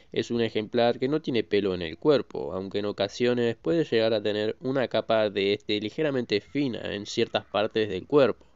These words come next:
Presenta un comportamiento tranquilo y suele ser muy sociable.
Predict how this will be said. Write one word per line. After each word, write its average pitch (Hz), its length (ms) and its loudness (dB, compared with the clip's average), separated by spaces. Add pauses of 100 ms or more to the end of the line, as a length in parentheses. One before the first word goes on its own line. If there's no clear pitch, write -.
(120)
Presenta 117 760 2
un 196 160 0
comportamiento 101 720 0
tranquilo 90 760 -2
y 82 140 -6
suele 113 340 2
ser 104 180 -2
muy 117 180 0
sociable. 95 640 -2